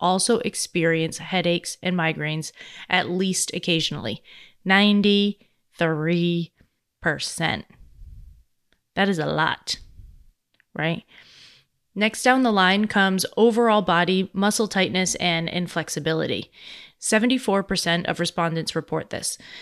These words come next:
After that on the list, we're gonna find neck tension. Seventy-three percent of people experiencing burnout report having neck tension, and this might explain the high headache and migraine reports. If everyone's necks are tense, it's logical that headaches and migraines will arise.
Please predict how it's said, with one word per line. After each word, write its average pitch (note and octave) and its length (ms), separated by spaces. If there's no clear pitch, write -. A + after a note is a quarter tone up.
After F3+ 320
that F#3+ 200
on A#3+ 140
the B3+ 80
list, C4 400
we're G#3 140
gonna F#3+ 160
find F#3 360
neck F#3 380
tension. D#3 500
Seventy-three G#3 840
percent D#3 360
of - 160
people G3 300
experiencing F#3 680
burnout F#3 360
report F3+ 380
having G#3 300
neck F3+ 200
tension, - 480
and G3 160
this B3+ 180
might A3 380
explain G3+ 640
the D#3 120
high D#3+ 260
headache E3 420
and C4+ 140
migraine F3 340
reports. - 500
If G3 140
everyone's G3 400
necks - 280
are F#3 120
tense, F3+ 380
it's - 200
logical F#3 520
that D#3+ 120
headaches F#3+ 340
and F3+ 160
migraines D#3+ 460
will D#3+ 260
arise. C#3+ 520